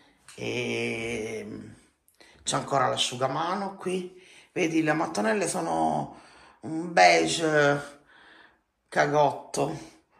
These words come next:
eh, con i fiori. Vedete il cesso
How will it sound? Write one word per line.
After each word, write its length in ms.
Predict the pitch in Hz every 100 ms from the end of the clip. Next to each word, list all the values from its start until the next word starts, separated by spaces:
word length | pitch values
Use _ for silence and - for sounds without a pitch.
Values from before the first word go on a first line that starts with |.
| - - - -
eh, 260 | 131 156 151 - 123 - - - - -
con 180 | - 180
i 80 | 196
fiori. 800 | - 190 147 123 139 143 - -
Vedete 320 | 180 208 240
il 80 | 226
cesso 680 | - 190 127 - - 147 -